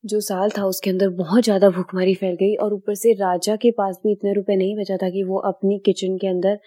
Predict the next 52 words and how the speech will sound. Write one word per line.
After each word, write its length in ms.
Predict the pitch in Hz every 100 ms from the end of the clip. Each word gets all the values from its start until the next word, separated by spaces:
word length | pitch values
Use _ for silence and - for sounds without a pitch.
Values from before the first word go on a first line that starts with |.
| - - - -
अपनी 280 | 202 202 202
रसोई 320 | 190 196 185
के 120 | 185
अंदर 300 | 185 180 208 214 - _ -
तीन 220 | 196 190
तीन 200 | 202 196
चार 240 | 196 180
चार 160 | 180 180
तरह 260 | 180 175
की 160 | 170 180
चीज़ें 300 | 180 170 175
बनवा 300 | 165 160 160
सकें। 360 | 165 170 196 202 196
और 140 | 185 -
हाल 360 | - 180 196 170
इतना 300 | 190 196 214
बुरा 220 | 220 202 190
हो 140 | 180
गया 160 | 170 165
था 120 | 180
उस 120 | 180
time 200 | 180 170
पे 100 | 170
कि 200 | 185 214 202 190
रानियां 480 | 175 175 190 220
जो 160 | 202 190
थी, 180 | - 190
उनको 460 | 196 190 185 -
भी 260 | 185 208 226 _ _ _ _ _
भूखा 420 | 165 190 202 208 202
रहना 240 | 180 170
पड़ा 240 | 165 151
था। 220 | 151 160 175 _ _ _
और 100 | 190
रानियां 380 | 180 170 180 208
जब 140 | 220 190
भूखी 220 | 180 208
रहनी 200 | 196 196
पड़ी 220 | 196 190
तो 100 | 208
उन्होंने 400 | - 185 190 196
अपने 380 | 190 196 196 196 _ _ _
जो 120 | 208 190
पर्दा 500 | 190 175 185 175 -
रखती 360 | 185 180 - 190
थी, 120 | 196
वो 140 | 190
पर्दा 320 | 190 185 175 180
उठा 260 | 175 175
के 160 | 170 190
वो 220 | 180 185
भी 260 | 185 208